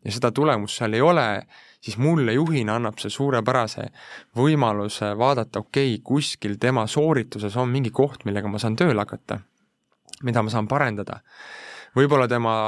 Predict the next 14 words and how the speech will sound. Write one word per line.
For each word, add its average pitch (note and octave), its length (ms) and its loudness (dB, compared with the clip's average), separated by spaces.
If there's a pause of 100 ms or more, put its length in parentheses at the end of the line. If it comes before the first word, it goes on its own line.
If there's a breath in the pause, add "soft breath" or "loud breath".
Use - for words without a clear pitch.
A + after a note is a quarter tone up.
(180)
esitlus C3 640 -4
või B2+ 320 0
õige B2+ 420 -2 (560)
toote C3+ 380 0
leidmine A2+ 400 -2
sellest G#2+ 340 -8
tohutust B2+ 460 -2
sortimendist A2+ 880 -4 (1120)
on A2+ 100 2
puudulik. A2 600 -2 (880)
Äh, G#2 320 0
võib-olla B2 460 2
on A#2 80 -4
see, C3+ 260 0